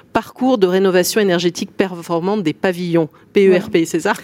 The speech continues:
Speaker 2: Voilà, le prep.
Speaker 1: Le prep, alors
Speaker 2: Alors,
Speaker 1: voilà, je
Speaker 2: c'est parcours de rénovation énergétique performante.
Speaker 1: Oui,
Speaker 2: Hein.
Speaker 1: voilà.
Speaker 2: Et, et c'est important parce que c'est la rénovation qui doit
Speaker 1: Mm.
Speaker 2: être performante.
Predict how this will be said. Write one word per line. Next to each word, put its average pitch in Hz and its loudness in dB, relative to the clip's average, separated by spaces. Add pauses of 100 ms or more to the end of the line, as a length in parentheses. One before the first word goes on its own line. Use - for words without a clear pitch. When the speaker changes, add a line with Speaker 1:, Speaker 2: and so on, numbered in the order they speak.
(200)
Speaker 2:
Voilà, 208 0
le 214 4
prep. 220 -4
Speaker 1:
Le 208 4
prep, 214 -4
alors 175 2
Speaker 2:
Alors, 185 2
Speaker 1:
voilà, 202 2
je 233 -2
Speaker 2:
c'est 254 -8
parcours 294 0
de 226 4
rénovation 220 -2
énergétique 214 -2
performante. 214 -2
Speaker 1:
Oui, 180 2
Speaker 2:
Hein. 208 -8 (120)
Speaker 1:
voilà. 151 -2
Speaker 2:
Et, - 0
et 208 0
c'est 233 -2
important 240 0
parce - -4
que 269 -2 (100)
c'est - -4
la 240 0
rénovation 247 0
qui 190 -4
doit 185 2
Speaker 1:
Mm. - 0
Speaker 2:
être 190 -8
performante. - -8